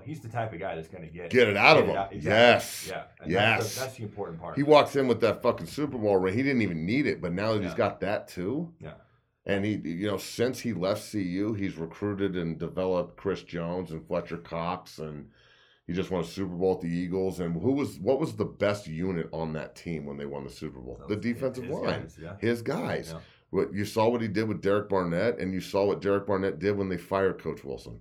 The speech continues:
Speaker 1: Yeah.
Speaker 2: They got rid of Coach Wilson, and Derek Barnett fell in the fucking tube, and nobody even thinks he could play anymore.
Speaker 1: Exactly.
Speaker 2: So I think Coach Wilson, especially with Mustafa, the first thing I, and, and Mustafa and I have a good relationship. Thirty-four can play. He knows
Speaker 1: Yeah,
Speaker 2: it.
Speaker 1: yeah.
Speaker 2: Um,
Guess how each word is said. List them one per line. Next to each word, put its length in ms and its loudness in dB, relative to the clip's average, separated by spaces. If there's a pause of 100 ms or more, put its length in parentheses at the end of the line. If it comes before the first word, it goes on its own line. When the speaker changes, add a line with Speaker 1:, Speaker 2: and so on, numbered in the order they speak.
(120)
Speaker 1:
Yeah. 120 -10
Speaker 2:
They 120 4
got 160 6
rid 140 4
of 60 0
Coach 260 2
Wilson, 260 -2
and 140 0
Derek 240 2
Barnett 260 0
fell 160 0
in 60 0
the 120 -4
fucking 280 -4
tube, 240 -4
and 80 -2
nobody 260 0
even 140 -4
thinks 180 -4
he 80 -12
could 140 -12
play 180 -2
anymore. 360 -4
Speaker 1:
Exactly. 320 -14 (100)
Speaker 2:
So 480 4 (320)
I 160 4
think 320 0
Coach 280 2
Wilson, 360 -2
especially 400 -2
with 100 -4
Mustafa, 480 0
the 120 -10
first 320 -4
thing 140 0
I, 140 2
and, 260 -2
and 320 -2
Mustafa 460 0
and 100 0
I 60 2
have 100 4
a 40 -4
good 200 -2
relationship. 680 -4
Thirty-four 400 2
can 140 -12
play. 360 -4
He 120 -4
knows 260 -2
Speaker 1:
Yeah, 80 -2
Speaker 2:
it. 160 -12
Speaker 1:
yeah. 140 -10 (380)
Speaker 2:
Um, 520 2